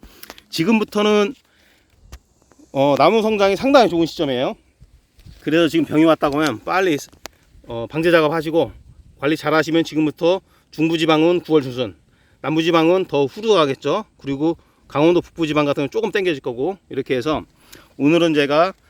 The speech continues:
어, 이 년생 지금 결과지 나온 것들 보여드렸고, 두 번째, 어, 풀도 많이 자라고 병도 왔다 하면 어떤 순서로 방제, 어떤 순서를 먼저 일을 해야 되는지 두 번째 설명드렸고, 세 번째는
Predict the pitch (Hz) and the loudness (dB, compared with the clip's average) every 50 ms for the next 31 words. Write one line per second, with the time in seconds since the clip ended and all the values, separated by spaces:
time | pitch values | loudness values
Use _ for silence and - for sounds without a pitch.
0 | _ _ _ _ _ - 127 120 127 156 180 185 165 165 156 147 135 120 - 151 | _ _ _ _ _ -8 -6 -4 -2 0 0 0 2 2 2 0 0 -2 -8 -8
1 | 143 143 135 - - 147 143 160 156 151 147 139 135 127 123 - 151 135 151 175 | -6 -6 -6 -4 -4 -2 0 0 0 0 -2 -2 -2 -4 -6 -6 -4 -2 0 0
2 | 208 220 - - - _ - - 131 131 139 131 139 131 120 - 135 139 175 208 | 0 -2 -6 -12 -20 _ -12 -4 -2 -2 0 0 -2 -4 -4 -4 -4 -2 -2 -4
3 | 202 - _ - 135 135 143 127 - 143 160 196 208 - _ _ _ - _ _ | -6 -8 _ -10 -4 -4 -4 -2 -2 -2 -2 -2 -4 -6 _ _ _ -20 _ _
4 | _ _ _ _ _ _ _ _ - 104 104 101 104 101 101 101 98 95 98 98 | _ _ _ _ _ _ _ _ -14 -12 -10 -10 -8 -8 -8 -8 -8 -8 -10 -10
5 | 104 - - - - - _ _ - 240 233 240 226 208 190 180 170 160 151 139 | -12 -14 -18 -20 -20 -20 _ _ -6 -2 2 4 6 6 6 6 6 4 4 4
6 | 123 110 98 - _ _ _ _ _ _ - _ - 151 175 175 175 156 - 156 | 0 -4 -8 -10 _ _ _ _ _ _ -20 _ -6 -6 0 0 0 0 2 -2
7 | 131 127 117 101 - - - - 127 - 202 185 170 165 165 170 165 - 151 143 | -2 -2 -4 -8 -12 -14 -16 -10 -6 -4 -4 -4 -2 -2 0 0 0 0 -2 -2
8 | 139 143 143 - 135 135 - 190 175 170 151 151 160 156 151 143 139 131 143 139 | -2 -2 -2 -2 -6 -8 -4 -4 -4 -2 -2 -2 -2 -2 -2 -2 -2 -2 -4 -6
9 | 123 127 131 143 139 135 131 120 117 110 107 101 98 98 92 - - - - _ | -6 -4 -4 -2 -2 -2 -2 -2 -4 -8 -8 -10 -10 -12 -14 -14 -20 -20 -20 _
10 | _ _ _ _ - 123 147 139 147 135 143 139 135 131 117 113 117 - - 160 | _ _ _ _ -8 -8 -6 -6 -4 -4 -4 -2 -2 -4 -4 -6 -8 -6 -8 -8
11 | 175 - 196 190 208 180 - 165 151 170 214 214 | -6 -6 -4 -4 -4 -4 -2 -2 0 0 -2 -4